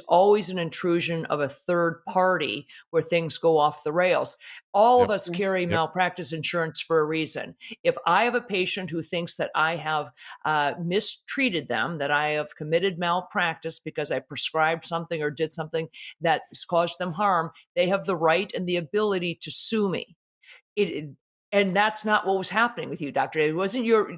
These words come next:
Speaker 1: your patients weren't coming back and saying,
Speaker 3: No.
Speaker 1: "Doctor Nass gave me ivermectin or hydroxychloroquine, and I want to take legal recourse against her for committing malpractice." It's somebody who was never invited into that exam room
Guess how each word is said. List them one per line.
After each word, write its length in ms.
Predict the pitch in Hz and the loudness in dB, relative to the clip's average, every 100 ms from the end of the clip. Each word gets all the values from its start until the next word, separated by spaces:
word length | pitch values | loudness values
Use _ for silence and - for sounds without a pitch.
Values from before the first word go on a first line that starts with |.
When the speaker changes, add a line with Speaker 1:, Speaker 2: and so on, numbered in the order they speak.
| - | -10
Speaker 1:
your 300 | 180 202 208 | 0 2 2
patients 720 | 208 254 277 - 175 135 - | 0 -2 0 0 -4 -6 -4
weren't 200 | 165 - | -4 -4
coming 300 | 160 156 143 | -4 -4 -2
back 260 | 147 139 143 | 0 0 -2
and 100 | 143 | -4
saying, 420 | 165 156 147 143 - - 165 | 0 0 0 -6 -14 -6 0
Speaker 3:
No. 100 | 170 | 0
Speaker 1:
"Doctor 200 | 170 160 | 0 -2
Nass 340 | 160 156 - | -2 -2 -4
gave 240 | 165 160 | -4 -4
me 80 | 156 | -4
ivermectin 640 | 139 160 160 156 151 - 151 | 0 0 0 0 -2 -2 -2
or 160 | 147 | 0
hydroxychloroquine, 1080 | 147 160 151 151 160 160 151 151 156 147 131 | 0 0 0 0 -8 -2 -2 -2 -2 -4 -4
and 140 | 147 | -4
I 80 | 147 | -2
want 260 | 147 147 - | 0 -2 -4
to 60 | - | -8
take 240 | 156 147 | -6 -6
legal 320 | 156 156 151 | -4 -2 -4
recourse 500 | 147 175 - 151 147 | -4 -6 -2 -2 -2
against 480 | 127 156 165 160 - - - - | -4 -2 -2 -2 -8 -12 -20 -4
her 120 | 170 | -2
for 140 | 165 165 | 0 -2
committing 340 | 175 170 160 | 0 0 0
malpractice." 800 | 156 147 - 220 220 220 165 - - - - | 0 0 0 0 0 -2 -6 -6 -14 -10 -4
It's 240 | 180 - | -2 0
somebody 840 | 220 214 202 190 _ _ 196 196 170 | 2 2 0 -6 _ _ 2 2 0
who 140 | 180 | 0
was 200 | 165 135 | -2 0
never 460 | 165 185 240 294 294 | 0 2 2 2 0
invited 580 | 262 247 254 247 233 | 0 4 4 4 0
into 240 | 254 254 202 | -2 -2 0
that 200 | 170 139 | 0 0
exam 400 | 139 156 131 127 | -2 -4 -2 -2
room 300 | 107 - | -4 -6